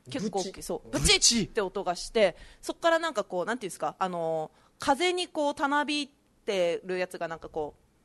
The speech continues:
Speaker 1: 当たってる感じ、ペチペチペチペチペチって音がずっとしたんですよ。
Speaker 3: はい。
Speaker 1: はっ？と思って、したらなんか見たことないランプが点灯して、
Speaker 3: おう。
Speaker 1: で、あ、これやばいと思って、多分このまま走れんくなると思って、車路肩食べたらもうエンジンかかんないんですよ。で、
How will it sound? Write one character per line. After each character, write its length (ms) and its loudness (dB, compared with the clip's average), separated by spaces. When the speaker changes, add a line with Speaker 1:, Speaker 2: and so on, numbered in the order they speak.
Speaker 1:
当 120 0
た 80 6
っ 120 -4
て 80 0
る 80 0
感 140 0
じ、 100 -20
ペ 100 -6
チ 80 -14
ペ 120 -4
チ 80 -12
ペ 100 -4
チ 80 -12
ペ 120 -4
チ 80 -16
ペ 100 -4
チ 200 -4
っ 40 -4
て 80 -4
音 160 -6
が 120 -4
ず 100 -2
っ 20 -6
と 100 -4
し 60 -2
た 80 -2
ん 40 -2
で 60 -10
す 40 -10
よ。 80 -10
Speaker 3:
は 80 0
い。 40 8
Speaker 1:
は 140 6
っ？ 20 -20
と 80 2
思 100 0
っ 20 -4
て、 440 2
し 80 -6
た 80 8
ら 60 6
な 100 4
ん 20 -10
か 80 0
見 100 -4
た 120 4
こ 120 0
と 80 -4
な 140 2
い 40 2
ラ 100 2
ン 60 -6
プ 120 -10
が 80 -8
点 240 -6
灯 280 -4
し 140 -8
て、 280 0
Speaker 3:
お 460 0
う。 40 -6
Speaker 1:
で、 300 4
あ、 140 6
こ 140 -2
れ 120 2
や 120 6
ば 140 8
い 60 2
と 100 -14
思 120 -10
っ 20 -18
て、 140 -20
多 160 -2
分 100 -2
こ 140 -4
の 100 -2
ま 80 0
ま 100 4
走 220 -4
れ 100 0
ん 60 -6
く 80 -4
な 100 -2
る 80 -12
と 80 -10
思 120 -6
っ 40 -10
て、 400 0
車 280 4
路 100 2
肩 200 -2
食 120 -2
べ 80 -10
た 100 -4
ら 100 0
も 300 -6
う 20 -6
エ 40 -4
ン 60 -2
ジ 80 -8
ン 40 -16
か 120 -10
か 100 -2
ん 40 -8
な 60 -10
い 40 -10
ん 20 -14
で 40 -16
す 40 -14
よ。 100 -10
で、 320 4